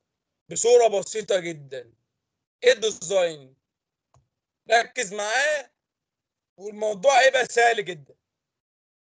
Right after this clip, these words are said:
الديزاين انك تعرف حاجتين، منسوب كل طبقه من الطبقات دي ووزنها. تاني، يبقى الديزاين انك تعرف لي حاجتين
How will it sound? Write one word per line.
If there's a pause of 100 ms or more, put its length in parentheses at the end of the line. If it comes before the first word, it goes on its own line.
(500)
الديزاين
انك
تعرف (300)
حاجتين، (880)
منسوب (720)
كل
طبقه
من
الطبقات
دي
ووزنها. (1500)
تاني، (720)
يبقى
الديزاين
انك
تعرف
لي
حاجتين